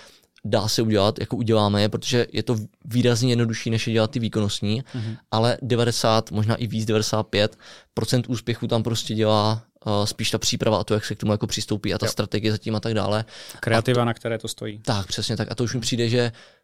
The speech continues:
Speaker 1: to nikdo nedělá, ale všichni chcou ty brandové kampaně, které tam vyhazují peníze z okna. Jo, to jsou,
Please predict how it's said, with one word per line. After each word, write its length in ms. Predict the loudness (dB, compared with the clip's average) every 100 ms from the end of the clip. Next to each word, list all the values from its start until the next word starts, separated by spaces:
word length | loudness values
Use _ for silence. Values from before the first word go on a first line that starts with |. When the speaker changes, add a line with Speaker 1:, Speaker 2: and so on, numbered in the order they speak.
| _ 0
Speaker 1:
to 100 | 2
nikdo 180 | 4
nedělá, 460 | 4 4 4 2 -4 -2
ale 140 | 0
všichni 240 | 0 0
chcou 160 | 0 0
ty 100 | 2
brandové 300 | 4 4 4
kampaně, 440 | 2 2 2 2
které 260 | 2 0 0
tam 160 | 2 4
vyhazují 320 | 4 4 2
peníze 220 | 2 2
z 40 |
okna. 300 | 0 -2 -4 -4
Jo, 80 | -6
to 60 |
jsou, 240 | -2 -2